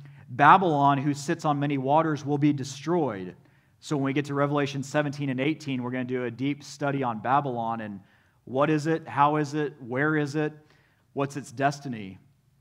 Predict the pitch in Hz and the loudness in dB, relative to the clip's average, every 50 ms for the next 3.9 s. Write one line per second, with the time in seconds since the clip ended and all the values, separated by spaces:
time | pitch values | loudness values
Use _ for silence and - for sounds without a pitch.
0 | _ _ _ _ _ _ _ _ _ - - 135 135 143 143 147 147 139 143 139 | _ _ _ _ _ _ _ _ _ -10 -8 -4 -2 0 0 2 4 4 4 4
1 | 123 127 117 - - 151 151 147 - 131 110 - - 120 117 123 127 120 123 - | 4 2 -4 -4 -4 -4 -4 -2 -6 -8 -10 -8 -8 -2 2 2 2 2 0 -6
2 | - - 156 147 131 104 92 92 92 - _ _ _ _ _ _ _ _ _ 170 | -10 -6 -4 -4 -4 -4 -8 -12 -16 -20 _ _ _ _ _ _ _ _ _ 0
3 | 165 151 120 123 113 143 156 175 180 185 180 180 - - 165 156 135 | 0 0 -2 -4 -2 2 4 6 6 6 4 2 -2 -4 -4 -4 -4